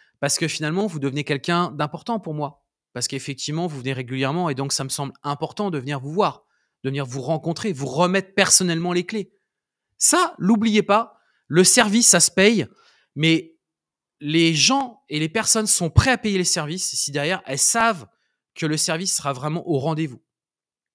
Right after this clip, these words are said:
Un, une autre, un autre point clé bonus, optimisation opérationnelle. Être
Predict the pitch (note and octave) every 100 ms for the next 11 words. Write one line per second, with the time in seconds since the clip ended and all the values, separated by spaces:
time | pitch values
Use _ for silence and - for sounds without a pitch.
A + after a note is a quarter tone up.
0 | _ _ _ _ _ _ - _ _ _
1 | _ - E3 F3+ F#3 F3+ A3 - G3 A3
2 | - E3+ F3+ - F3 C#3+ D3 A3+ - -
3 | G3+ - F#3+ F#3 F3+ - A#3 - F3+ F#3+
4 | F3+ G3 F3+ C#3 _ _ _ _ _ _
5 | _ _ _ _ _ _ - G3 G#3